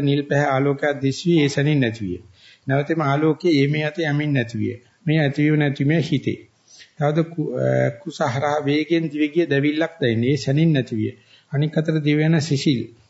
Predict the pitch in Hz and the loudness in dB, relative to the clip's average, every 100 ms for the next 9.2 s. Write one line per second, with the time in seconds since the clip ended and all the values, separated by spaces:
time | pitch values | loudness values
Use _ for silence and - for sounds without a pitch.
0 | _ - 127 135 143 - 113 107 110 - | _ -6 -2 -2 -4 -2 -2 -2 -6 -12
1 | - _ - 151 151 139 143 139 123 127 | -20 _ -6 -2 0 2 2 2 0 0
2 | 143 156 160 139 101 110 - 139 156 180 | 0 0 -4 -8 -8 -10 -6 -4 -4 -4
3 | 143 139 143 147 156 156 156 156 156 160 | -2 -4 -2 -2 -2 -2 0 2 0 0
4 | 139 131 131 151 131 139 135 110 - _ | 0 -2 -2 0 2 0 -2 -6 -10 _
5 | - - - - 131 147 151 170 147 131 | -20 -20 -20 -12 -4 -2 0 0 0 0
6 | 147 131 135 143 143 135 127 143 135 135 | -2 -4 -4 -4 -4 -4 -4 -4 -6 -4
7 | 160 - 123 120 120 175 180 170 160 160 | -4 -6 -8 -4 0 2 2 -2 -8 -4
8 | 156 151 156 151 190 190 165 147 135 131 | -4 -2 0 2 4 4 2 0 2 2
9 | 101 123 | 2 -2